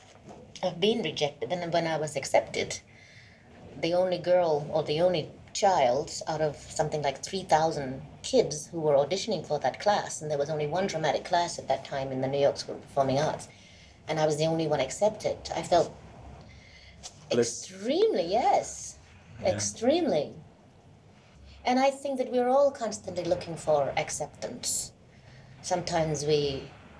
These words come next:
Speaker 1: go about it in the wrong way, but I've always wanted to earn my acceptance, not to just stand there and say,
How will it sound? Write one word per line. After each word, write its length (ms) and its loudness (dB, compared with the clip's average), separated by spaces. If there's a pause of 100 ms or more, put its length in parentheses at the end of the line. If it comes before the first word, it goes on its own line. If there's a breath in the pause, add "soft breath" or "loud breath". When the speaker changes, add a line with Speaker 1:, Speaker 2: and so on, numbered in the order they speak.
(360)
Speaker 1:
go 180 4
about 240 4
it 120 2
in 100 -2
the 80 0
wrong 200 2
way, 460 0 (260)
but 300 -2
I've 180 0
always 340 -2
wanted 240 0
to 100 -6
earn 440 2 (240)
my 120 0
acceptance, 640 -2
not 260 -4
to 260 -6
just 340 -2
stand 340 0
there 140 6
and 120 0
say, 280 -2